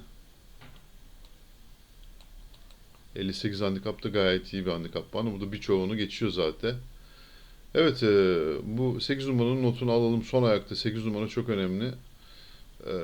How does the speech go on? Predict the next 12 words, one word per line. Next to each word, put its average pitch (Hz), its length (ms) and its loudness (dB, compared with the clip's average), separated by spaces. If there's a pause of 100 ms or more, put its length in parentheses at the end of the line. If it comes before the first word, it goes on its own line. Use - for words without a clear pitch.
(360)
buralara 123 680 6
bakın 135 220 2
arkadaşlar. 104 520 2 (160)
Dediğim 107 340 0
gibi, 104 320 -2 (140)
e, 95 220 0
buraya 101 340 2 (280)
altı 98 320 0
numara, 101 420 2 (420)
e, 92 180 -4
zannetsem 87 500 -4
demiştim. 104 440 -8